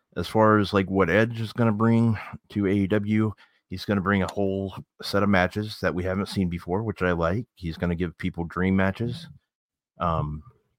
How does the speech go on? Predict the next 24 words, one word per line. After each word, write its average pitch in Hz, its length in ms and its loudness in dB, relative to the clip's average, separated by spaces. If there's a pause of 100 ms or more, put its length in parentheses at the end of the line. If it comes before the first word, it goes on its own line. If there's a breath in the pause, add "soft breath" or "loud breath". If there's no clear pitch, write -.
(500)
the 85 140 -16
thing 117 220 2
is, 113 160 -2
is 85 140 -12
that 90 240 -4
A-, 147 300 0
W 143 360 -2
W 101 300 0
E, 87 220 -6 (320 loud breath)
I 104 80 -2
will 127 160 0
say 101 200 0
this. - 360 -10 (920)
W 180 160 4
W 139 280 6
E 104 100 4
had 98 220 2
matches 98 420 2
they 104 100 2
could 98 140 0
have 98 80 -2
had 85 160 -2
him 80 120 -8
had 80 360 -8